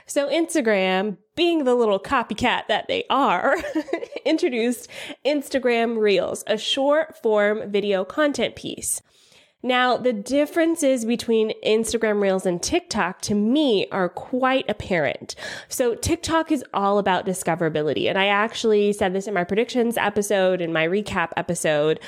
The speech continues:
uh, but the TikTok algorithm is magical.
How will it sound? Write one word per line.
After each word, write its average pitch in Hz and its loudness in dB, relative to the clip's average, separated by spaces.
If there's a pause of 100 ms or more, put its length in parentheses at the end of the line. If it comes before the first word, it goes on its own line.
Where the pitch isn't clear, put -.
(320)
uh, 190 2
but 196 0
the 208 2
TikTok 233 0 (100)
algorithm 254 0 (200)
is 370 0
magical. 160 -2